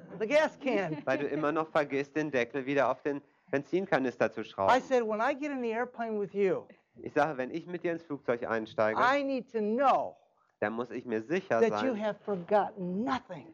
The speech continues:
Speaker 2: dass du wirklich auch gar nichts vergessen hast.
Speaker 1: Because I can ask you the right questions about the lawnmower. <laughs>
Speaker 2: Denn ich be-, kann dich immer noch die richtigen
Speaker 1: And the
Speaker 2: Fragen
Speaker 1: gas can.
Speaker 2: stellen, äh, über den Rasenmäher und den
Speaker 1: But I
Speaker 2: Benzinkanister.
Speaker 1: don't know the right questions about the airplane.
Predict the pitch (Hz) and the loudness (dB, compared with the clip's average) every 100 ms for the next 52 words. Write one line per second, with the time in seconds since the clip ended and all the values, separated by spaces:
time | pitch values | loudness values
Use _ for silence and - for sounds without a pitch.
0 | 240 - - 330 269 349 - 330 143 - | -6 -4 -2 0 0 0 -2 -2 -4 -4
1 | - - - 139 135 143 120 - 123 123 | -4 -4 0 4 4 2 -4 -4 -4 -2
2 | 120 - 220 180 240 208 220 277 254 214 | -4 0 0 2 0 0 0 0 -2 -6
3 | 214 240 233 233 220 208 196 196 - 254 | -2 -2 -2 -4 0 2 2 0 -4 0
4 | 285 - 220 180 180 180 190 196 220 202 | 0 0 -6 -2 0 0 0 2 2 2
5 | 180 156 123 - - 214 127 302 170 - | 0 0 -4 -10 -8 -4 -4 -4 -8 -10
6 | 123 147 131 131 - 165 170 156 151 131 | -4 0 0 -2 -4 0 2 2 -2 -4
7 | 127 165 185 202 196 247 254 139 233 196 | -2 0 2 4 6 6 4 0 -2 0
8 | 127 143 165 _ _ _ _ - 135 127 | -2 -6 -14 _ _ _ _ 0 2 2
9 | - 127 127 127 123 113 123 147 156 139 | 0 0 0 0 0 2 2 0 -2 -2
10 | 139 131 117 117 113 - 117 131 120 156 | -2 -6 -4 -6 -6 -6 -4 -2 0 2
11 | 156 156 151 185 208 202 202 185 180 180 | 2 2 2 0 2 0 0 -2 -2 -4
12 | - 196 196 - 175 151 156 165 160 170 | -2 0 0 -4 -8 -4 0 0 2 2
13 | 185 185 - 180 156 151 262 | 2 2 0 0 0 -6 -12